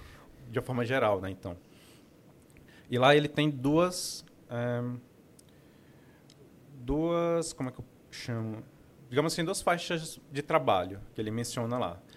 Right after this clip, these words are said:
Só que uma é a faixa da calibração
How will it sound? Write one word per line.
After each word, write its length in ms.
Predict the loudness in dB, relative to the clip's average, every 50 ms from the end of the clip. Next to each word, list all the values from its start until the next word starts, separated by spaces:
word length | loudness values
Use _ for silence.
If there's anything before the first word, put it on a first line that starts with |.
| -20 -20 -10
Só 160 | -6 -6 -4
que 140 | -2 0 0
uma 140 | 0 0
é 40 | -2
a 40 | 2
faixa 600 | 4 6 6 6 4 -2 -6 -4 -4 -4 -4 -6 -10 -16 -20 -8
da 200 | -2 -2 -2 -2
calibração 840 | 0 2 2 2 2 2 0 0 -2 -2 -2 -4 -2 -4 -4 -6